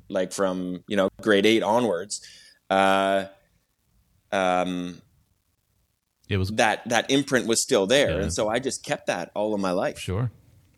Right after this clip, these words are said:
Speaker 2: It, it's
Speaker 1: Yeah.
Speaker 2: kind, kind of scary slash interesting just how much that early childhood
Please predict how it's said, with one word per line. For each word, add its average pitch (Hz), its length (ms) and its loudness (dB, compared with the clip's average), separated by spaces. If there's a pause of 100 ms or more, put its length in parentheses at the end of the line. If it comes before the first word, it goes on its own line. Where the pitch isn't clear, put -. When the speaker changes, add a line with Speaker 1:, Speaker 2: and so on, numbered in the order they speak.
(140)
Speaker 2:
It, 95 220 -8
it's 104 200 -4
Speaker 1:
Yeah. - 80 -2
Speaker 2:
kind, 123 160 -4
kind 147 180 2
of 131 80 0
scary 147 640 -2
slash 117 500 -4
interesting 92 640 -2
just 90 200 -4
how 85 140 0
much 85 420 -6 (680)
that 92 140 -4
early 101 220 0
childhood 95 520 0